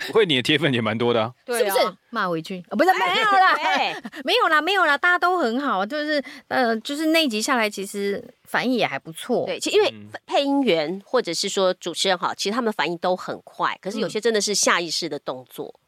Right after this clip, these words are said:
Speaker 3: 对。
Speaker 2: 或者是一个下意识的反应。
Speaker 3: 嗯。
Speaker 2: 那像我们自己当主持人，我们很怕空秒或空拍。
Speaker 3: 对啊。
Speaker 1: 嗯。
Speaker 2: 对不对？
Speaker 3: 对。
Speaker 2: 那你又作为来宾，
Speaker 3: 你就会想要接话。
Speaker 2: 你又觉得是要接，对，怎么好意思空？
Speaker 3: 而且好多题目是上面没有，根本 rundown 没有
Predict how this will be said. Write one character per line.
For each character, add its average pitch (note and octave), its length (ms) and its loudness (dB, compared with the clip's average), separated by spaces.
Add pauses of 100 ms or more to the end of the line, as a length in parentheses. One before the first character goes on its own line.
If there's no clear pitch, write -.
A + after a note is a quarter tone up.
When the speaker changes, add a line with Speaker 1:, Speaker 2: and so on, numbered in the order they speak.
Speaker 3:
对。 E3+ 400 -8
Speaker 2:
或 A#3+ 140 0
者 F#3 80 -8
是 G3+ 120 -4
一 A#3+ 80 -8
个 A3+ 60 4
下 G3+ 240 2
意 F#3 100 -4
识 F3 180 -6
的 D3+ 80 -4
反 B2 320 -10
应。 C3+ 280 -12
Speaker 3:
嗯。 F3 240 -14
Speaker 2:
那 B3+ 100 -4
像 C4+ 260 0 (200)
我 G3 100 -2
们 A#3+ 80 -2
自 C#4+ 80 -6
己 C4+ 80 -2
当 A3+ 140 0
主 F#3+ 120 -8
持 F3 120 -2
人， E3+ 40 2
我 E3 60 0
们 F3+ 100 -8
很 F3 120 -10
怕 F#3 180 -4
空 A3 380 -4
秒 D3 220 -8
或 E3+ 120 -8
空 D#3 300 -10
拍。 C3 220 -14
Speaker 3:
对 C#4+ 260 2
啊。 A#3+ 120 0
Speaker 1:
嗯。 B2 280 -4
Speaker 2:
对 C4+ 80 -2
不 A#3+ 80 -10
对？ A#3+ 280 2
Speaker 3:
对。 G3 320 -6
Speaker 2:
那 E4 120 -4 (180)
你 A3+ 140 -2
又 D#4+ 120 4
作 C#4 140 2
为 F3+ 120 6
来 A#3 140 2 (120)
宾， D4 120 -2
Speaker 3:
你 C#4 40 -2
就 E4 80 2
会 D4+ 40 -2
想 D4 100 4
要 D4 60 2
接 F4 80 -2
话。 - 0 -
Speaker 2:
你 E4+ 60 2
又 E4 60 6
觉 - 0 -
得 - 0 -
是 - 0 -
要 A3+ 240 4
接， D#4 500 -4 (140)
对， E4 160 -8
怎 C4+ 100 -6
么 D#4 60 -2
好 B3 160 0
意 C#4+ 40 -2
思 C4+ 140 -4
空？ C4+ 340 0 (200)
Speaker 3:
而 C#4 100 -4
且 D#4+ 120 -6
好 A3+ 420 2
多 F#4 180 2
题 C#4+ 200 0
目 D#4+ 180 2
是 C#4+ 180 -2
上 C#4+ 240 0
面 C4 160 2
没 E3 220 0
有， D3+ 200 0
根 D4 160 -2
本 A#3 80 4
rundown A#3+ 360 2
没 D#3+ 260 0
有 D#3+ 260 0